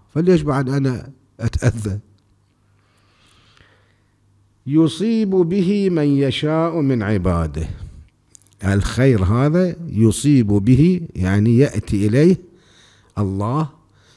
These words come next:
يصيب به من يشاء من عباده. طبعًا من يشاء من عباده حسب القوانين الإلهية الموجودة،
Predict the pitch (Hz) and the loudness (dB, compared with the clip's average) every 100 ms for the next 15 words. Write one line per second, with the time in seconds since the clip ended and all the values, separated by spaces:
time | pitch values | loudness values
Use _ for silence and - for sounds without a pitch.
0 | _ 110 101 131 131 95 95 120 120 160 | _ -2 0 2 0 0 -4 -6 -4 -4
1 | 165 117 95 95 87 117 120 127 151 165 | -4 -4 -6 -6 -8 -6 -6 -6 -8 -10
2 | - _ _ _ 101 92 78 80 76 73 | -16 _ _ _ -6 -4 -4 -6 -4 -6
3 | 67 - - _ - 113 113 110 107 104 | -8 -12 -16 _ -6 -4 -2 -2 -4 -4
4 | 104 - 98 107 104 98 117 117 131 165 | -4 -6 -8 -6 -6 -6 -6 -6 -6 -6
5 | 196 143 160 160 165 165 - 143 135 139 | -6 -8 -10 -8 -8 -8 -6 -6 -4 -4
6 | 175 180 175 - _ _ _ - 123 135 | -4 -4 -6 -14 _ _ _ -6 -4 -2
7 | 131 139 175 202 170 117 95 82 85 78 | -2 0 0 0 0 0 -2 -4 -8 -8
8 | 78 76 | -10 -12